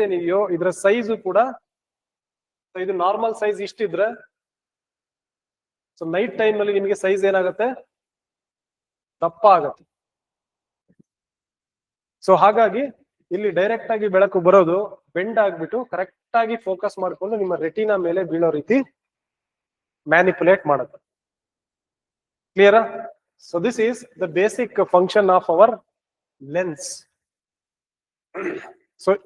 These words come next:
ಇದು ನೀವು ನೆನ್ಪಿಟ್ಕೋಬೇಕಾಗಿರೋ ವಿಷಯ, that ಬೆಳಕು ಇರುವಾಗ ಯಾವುದಕ್ಕೆ ಹೆಲ್ಪ್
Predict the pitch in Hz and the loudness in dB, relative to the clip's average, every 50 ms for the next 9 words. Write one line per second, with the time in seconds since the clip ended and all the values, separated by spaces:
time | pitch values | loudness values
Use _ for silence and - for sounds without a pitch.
0 | - 202 190 196 262 262 240 233 226 220 202 185 196 196 220 - - 208 202 196 | -4 -4 0 2 4 4 6 6 6 6 4 4 2 0 -2 -2 2 2 2 2
1 | 196 185 196 190 180 190 185 180 170 175 165 - 185 196 233 247 - - - - | 4 2 2 2 2 2 0 0 -2 -4 -2 2 4 4 4 2 -2 -12 -18 -20
2 | - _ _ _ _ _ _ _ _ _ _ _ _ 180 214 233 233 - _ _ | -20 _ _ _ _ _ _ _ _ _ _ _ _ 4 4 4 2 -6 _ _
3 | _ _ _ _ _ _ _ _ _ _ _ _ _ 135 131 170 185 208 233 220 | _ _ _ _ _ _ _ _ _ _ _ _ _ -6 0 2 2 2 2 0
4 | 226 240 233 220 190 185 202 233 240 226 226 214 214 196 202 220 208 - - - | -2 -4 -4 -2 -2 -4 -4 -2 2 4 4 4 4 4 4 2 2 2 -4 -10
5 | - _ _ _ _ _ _ _ _ _ _ _ _ _ _ _ _ _ - 160 | -18 _ _ _ _ _ _ _ _ _ _ _ _ _ _ _ _ _ -14 -10
6 | 165 190 208 196 202 208 - - 170 170 170 - | -8 -8 -6 -6 -6 -8 -6 -4 -4 -4 -4 -4